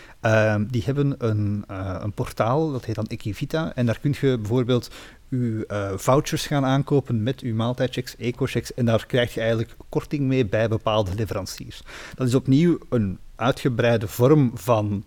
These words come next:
co-creatie, want de klant moet input geven rond welke leveranciers worden er gevraagd. Om maar even al, eh, een simpel voorbeeld te hanteren,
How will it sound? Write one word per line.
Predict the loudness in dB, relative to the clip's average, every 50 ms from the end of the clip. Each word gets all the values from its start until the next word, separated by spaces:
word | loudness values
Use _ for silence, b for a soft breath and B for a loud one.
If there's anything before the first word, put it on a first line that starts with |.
| -12 _ -20 -20 -20 -20 -6
co-creatie, | -4 -2 -2 -2 0 -2 0 0 0 -2 -2 -2 0 2
want | 2 0 0 -2 -4
de | -6 -2
klant | 0 0 0 0 0
moet | -2 -2 0
input | -2 -2 0 0 -2 -4
geven | -2 -2 -2 -2 0 0 0
rond | 0 0 -2 -2 -2
welke | -2 -2 -2 0 0
leveranciers | -2 0 0 0 -2 -2 -2 -2 -2 -2 -2 -4
worden | -4 -4 -4 -4 -4
er | -4
gevraagd. | -4 0 2 2 2 2 0 -4 -8 -18 B B B B B B B B
Om | B 6
maar | 6 6
even | 6 6 4 6
al, | 6 4 4 2
eh, | -4 -12 -14 -14 -14 -8 -2
een | 0 0 0
simpel | 2 2 0 2 2 0
voorbeeld | 2 2 2 2 2 2 0 2
te | 2
hanteren, | 0 0 2 2 2 2 0 0